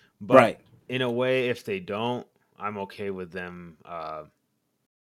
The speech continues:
Speaker 1: keeping her in the spiritual realm, because it just doesn't make sense.
Speaker 2: Cognitive realm.
Speaker 1: Or, yes, God, you
Speaker 2: It's
Speaker 1: guys know what I'm
Speaker 2: co-,
Speaker 1: talking about.
Speaker 2: it's
Speaker 1: I'm
Speaker 2: called Shadesmar, right?
Speaker 1: Right.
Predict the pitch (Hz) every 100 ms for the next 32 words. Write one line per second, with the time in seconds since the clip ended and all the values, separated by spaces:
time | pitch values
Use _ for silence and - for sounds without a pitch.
0 | _ _ _ _ _ _ - - 117 120
1 | 98 107 104 95 95 87 - 90 85 85
2 | 65 64 - 87 92 95 87 87 95 -
3 | 95 90 85 82 80 - - 85 101 156
4 | 143 127 110 90 82 - - _ - 117
5 | - - - 131 113 - - 120 123 113
6 | - _ _ _ _ - 165 151 123 147
7 | 135 98 92 85 76 - 160 113 160 -
8 | 147 135 120 101 90 101 151 185 - 85
9 | 117 101 82